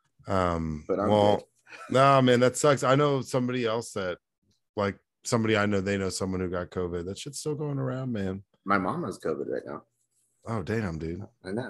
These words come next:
Speaker 2: And then she still made me come over to their house, like, uh, for Father's <laughs> Day. But she was, like, eleven days in. So
Speaker 1: Oh, okay.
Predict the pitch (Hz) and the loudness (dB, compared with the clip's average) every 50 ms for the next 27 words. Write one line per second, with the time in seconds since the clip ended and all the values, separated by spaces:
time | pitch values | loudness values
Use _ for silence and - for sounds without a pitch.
0 | 82 80 87 92 92 - - 92 90 - - - - 117 123 117 95 85 82 80 | -8 -8 -6 -6 -6 -8 -8 -12 -12 -12 -6 0 2 2 2 2 0 -2 -2 -4
1 | 85 80 - 90 82 82 80 76 78 80 82 80 80 80 80 80 82 87 85 85 | -4 -6 -4 -4 -4 -4 -4 -4 -4 -4 -2 -2 -2 -2 -2 -2 -2 -2 -4 -4
2 | - - - - - _ - - 87 82 80 - - _ _ _ _ _ _ _ | -6 -10 -16 -18 -20 _ -8 -6 -4 -4 -4 -6 -10 _ _ _ _ _ _ _
3 | _ _ _ - 90 85 78 - - - 90 87 - 90 87 85 80 - - - | _ _ _ -8 -6 -6 -6 -6 -6 -6 -8 -6 -4 -4 -4 -4 -2 -2 -2 -2
4 | - - - - - - - _ _ _ _ _ - - - 190 - - - - | -2 -2 -2 -2 -4 -6 -12 _ _ _ _ _ -12 -10 -10 -10 -10 -12 -16 -20
5 | - _ _ - - - - - - - - - - _ _ _ _ - 110 107 | -20 _ _ -18 -14 -14 -14 -14 -14 -14 -16 -16 -20 _ _ _ _ 2 4 6
6 | 101 98 - - - 135 113 98 98 95 92 104 87 85 82 80 85 87 82 80 | 6 6 4 2 4 4 6 6 4 2 2 2 2 2 0 0 0 -2 -2 -4
7 | 80 80 82 80 80 78 82 87 80 80 80 87 90 - _ _ _ _ _ - | -6 -8 -8 -8 -8 -8 -8 -8 -8 -6 -8 -8 -8 -10 _ _ _ _ _ -20
8 | - - 87 - - 107 101 92 90 87 87 82 82 78 76 76 73 | -16 -14 -10 -4 0 2 2 4 4 2 0 -2 -4 -4 -6 -6 -8